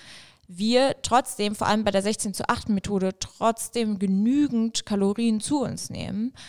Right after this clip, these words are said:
und der Körper trotzdem genug hat, um damit zu arbeiten und um uns zu ernähren und uns ganz viel Energie zu liefern. Das heißt, die Gefahr dort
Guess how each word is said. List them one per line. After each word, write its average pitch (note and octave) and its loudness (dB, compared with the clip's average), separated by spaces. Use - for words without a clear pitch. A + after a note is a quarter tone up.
und G#3+ 2
der A3 4
Körper G#3 -2
trotzdem A#3+ -2
genug G#3+ 2
hat, A#3 -2
um G3 -2
damit F#3+ -2
zu - -6
arbeiten F3 0
und F3 -4
um F#3 -2
uns G3 -2
zu - -4
ernähren B3+ 4
und G#3+ 2
uns G3 0
ganz G3+ -4
viel - -6
Energie F#3 0
zu - -6
liefern. F#3 -4
Das - -6
heißt, G3 0
die - -12
Gefahr G3+ -2
dort G#3+ 4